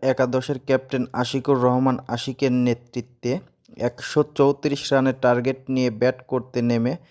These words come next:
ঝপঝপিয়া জুনিয়র একাদশ চোদ্দ ওভারে আট উইকেট হারিয়ে একশো ঊনত্রিশ রান সংগ্রহ করে। ফলে চার রানের ব্যবধানে বিজয়ী হয় ঝপঝপিয়া সিনিয়র একাদশ। খেলায় অসাধারণ পারফরম্যান্সের জন্য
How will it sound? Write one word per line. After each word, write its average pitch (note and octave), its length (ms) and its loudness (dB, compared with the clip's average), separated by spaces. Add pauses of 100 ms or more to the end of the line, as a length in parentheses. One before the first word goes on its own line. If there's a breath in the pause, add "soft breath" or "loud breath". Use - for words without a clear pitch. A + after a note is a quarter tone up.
(320 soft breath)
ঝপঝপিয়া B2+ 540 2
জুনিয়র B2+ 500 0
একাদশ A#2+ 640 -2
চোদ্দ B2 340 -4
ওভারে B2 540 2 (160)
আট A#2+ 280 -2
উইকেট C3 500 -4
হারিয়ে A#2+ 460 0 (100)
একশো D3 340 0
ঊনত্রিশ C3 580 0
রান C#3+ 160 2
সংগ্রহ A#2+ 480 0
করে। G2+ 340 -6
ফলে B2+ 220 6 (100)
চার B2+ 280 4
রানের C3 300 0
ব্যবধানে B2 540 0
বিজয়ী A#2 460 -2
হয় A#2+ 240 2
ঝপঝপিয়া A#2 580 0
সিনিয়র A2+ 440 -2
একাদশ। G2+ 580 -6 (1400 loud breath)
খেলায় C#3 380 4
অসাধারণ C#3 720 -2
পারফরম্যান্সের C#3 800 0
জন্য B2 440 -2